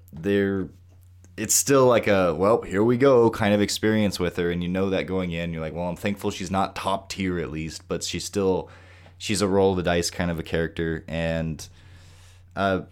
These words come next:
you don't want those characters to be great. You want them to be not too great. And the fact that she's got another option there, it's like, yeah, not a great look, but hey, uh, there've been, there've been, there's been a lot of good in this game,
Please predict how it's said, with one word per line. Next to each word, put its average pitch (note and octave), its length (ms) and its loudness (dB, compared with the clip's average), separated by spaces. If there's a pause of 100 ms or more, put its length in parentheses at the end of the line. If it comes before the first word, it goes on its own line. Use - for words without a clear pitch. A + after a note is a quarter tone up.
(240)
you A2+ 140 0
don't A#2+ 160 4
want A#2 160 2
those A2 120 0
characters G2 300 -2
to - 100 -12
be F2 80 -4
great. F2 340 -2
You F#2 140 -2
want F#2 160 2
them F#2 160 -2
to F2 80 -8
be E2+ 420 -6
not E2+ 240 -4
too F2 100 -8
great. D#2+ 300 -4
And F#2 240 0
the E2+ 60 -2
fact F2+ 240 -2
that F2+ 80 -6
she's E2 140 -8
got F2 140 0
another E2+ 460 -2
option F2+ 380 -2
there, F2+ 260 -2
it's D#2+ 120 -8
like, D#2 200 -4
yeah, F#2 300 -2 (120)
not E2+ 220 -4
a F#2 40 -4
great F#2 220 0
look, F#2+ 320 -2
but E2 320 -4
hey, F#2 400 -2
uh, F2 200 -4
there've A#2 320 0
been, G#2+ 160 -4
there've C3 180 2
been, A#2 220 -2
there's C3 160 2
been C#3 120 -2
a B2+ 60 4
lot A2 140 4
of E2+ 80 -2
good D#2 260 -4
in D#2 140 -6
this D2+ 120 -8
game, D#2 360 -8